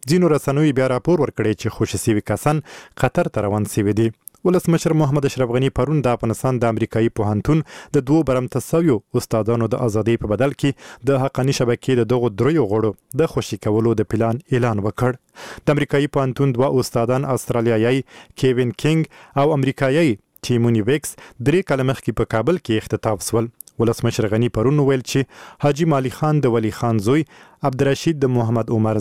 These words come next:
زوی او انس حقاني د جلال الدین زوی چې په بګرام زندان کې بندیان دي، په مشروط ډول خوشي کیږي.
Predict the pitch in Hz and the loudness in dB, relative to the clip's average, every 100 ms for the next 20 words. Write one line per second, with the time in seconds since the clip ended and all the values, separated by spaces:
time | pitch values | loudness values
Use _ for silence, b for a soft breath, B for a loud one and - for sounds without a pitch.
0 | 101 165 151 B B 131 147 135 131 - | 2 0 -2 B B 0 0 0 0 -2
1 | 127 - 120 160 123 - 123 117 113 107 | -6 -2 0 2 0 -2 -2 0 0 0
2 | 110 117 107 135 160 - 147 - - - | 0 0 2 2 2 0 -4 -6 -6 -2
3 | 131 120 135 135 113 110 117 120 - 107 | 0 0 -2 -2 0 0 0 -2 -2 -2
4 | 101 110 151 147 147 - B B 135 127 | 0 0 2 2 0 -2 B B -2 -2
5 | 120 131 139 - 127 165 127 120 117 - | -2 0 -2 0 -2 2 0 0 -4 -6
6 | 101 110 104 98 | -6 0 0 0